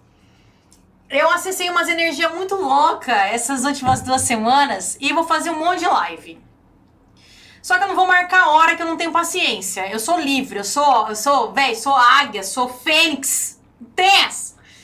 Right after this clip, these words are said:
Então a hora que eu aparecer, falar, ah, vou fazer uma live agora, pá,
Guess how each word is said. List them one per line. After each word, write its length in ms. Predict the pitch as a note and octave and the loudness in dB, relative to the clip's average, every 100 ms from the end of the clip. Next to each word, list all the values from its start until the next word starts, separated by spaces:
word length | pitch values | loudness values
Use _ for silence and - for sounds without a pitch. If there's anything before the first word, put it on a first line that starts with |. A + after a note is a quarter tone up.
| - - _ | -20 -20 _
Então 140 | F4 F4 | -2 4
a 120 | F4+ | 6
hora 160 | F#4+ | 6
que 80 | F#4+ | 4
eu 40 | F4+ | 0
aparecer, 580 | F4+ F#4+ G4+ F#4 F#4+ | 4 4 4 2 -2
falar, 220 | F#4+ F#4+ F#4 | 4 6 6
ah, 40 | |
vou 100 | E4+ | 2
fazer 180 | F4+ F4 | 0 2
uma 140 | F4+ | 2
live 200 | F4 F4 | 2 2
agora, 300 | D#4+ E4 F4+ - - | 2 2 0 -2 2
pá, 360 | - - - | 4 4 -2